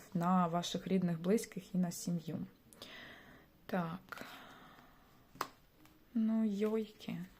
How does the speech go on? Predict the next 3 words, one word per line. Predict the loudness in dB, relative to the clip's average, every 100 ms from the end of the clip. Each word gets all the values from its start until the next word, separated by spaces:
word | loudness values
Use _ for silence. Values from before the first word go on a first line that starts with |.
| -20 -20 -16 -14 -14 -4 6
Морально-психологічний, | 10 12 10 8 2 2 4 4 2 -2
п'ятірка | 0 2 2 0
пентаклів. | 0 -2 -2 -6 -10 -18